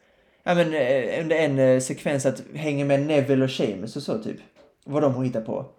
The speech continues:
Och Dean Thomas, om de le-, alltså, håller på med något, eh, att de går, de är på Honeydukes och dricker öl. Alltså, såna grejer kan vi också ta med. Om manusförfattaren är duktig att ta sig friheter. Det är ju som jag vet härligt med T V-serier, att, att nu kan du verkligen kötta ut en hel säsong.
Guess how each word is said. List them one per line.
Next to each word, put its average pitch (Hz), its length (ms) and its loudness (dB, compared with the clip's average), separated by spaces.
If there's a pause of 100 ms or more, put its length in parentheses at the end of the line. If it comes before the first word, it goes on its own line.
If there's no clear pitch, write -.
(100)
Och 147 140 -4
Dean 135 220 0
Thomas, 123 420 -2
om 127 140 -4
de 123 200 -2
le-, 123 220 0
alltså, 123 160 -4
håller 127 180 -2
på 117 240 -6
med 110 180 -2
något, 107 320 -6
eh, 101 180 -4 (600)
att 123 260 2
de 139 240 2
går, 135 240 6
de 139 140 0
är 135 60 2
på 135 120 -6
Honeydukes 127 540 -2
och 131 60 -6
dricker 123 280 -6
öl. 117 220 -2
Alltså, 131 140 -4
såna 156 320 2
grejer 165 280 0
kan 143 140 -4
vi 147 60 -6
också 147 220 -10
ta 196 60 -8
med. 190 200 -4 (340)
Om 139 140 -4
manusförfattaren 131 520 0
är 117 40 -6
duktig 127 240 -6
att 110 60 -10
ta 123 100 -6
sig 123 120 -10
friheter. 120 320 -8 (540)
Det 185 80 6
är 190 100 10
ju 165 120 6
som 151 140 -2
jag 139 60 4
vet 135 180 4
härligt 135 320 4
med 123 120 -8
T 131 160 0
V-serier, 117 280 -4
att, - 220 -10
att 131 120 -12
nu 139 200 -2
kan 127 140 -2
du 127 60 -2
verkligen 123 420 -4
kötta - 380 -4
ut 120 480 -4
en 135 100 -6
hel 131 200 -2
säsong. 135 360 -8